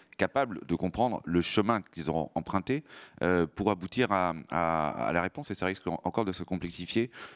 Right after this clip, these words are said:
euh, dans les, dans les temps qui viennent. Donc l'open source, pour ce qu'il est capable de,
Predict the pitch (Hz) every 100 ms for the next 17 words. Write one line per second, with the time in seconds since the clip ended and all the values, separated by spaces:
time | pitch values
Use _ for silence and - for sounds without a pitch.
0 | - 82 87 90 92 80 87 92 101 -
1 | 92 87 73 - - - - 82 - 127
2 | 127 123 - 123 113 - - 120 - 123
3 | 117 117 110 113 107 85 - 78 92 87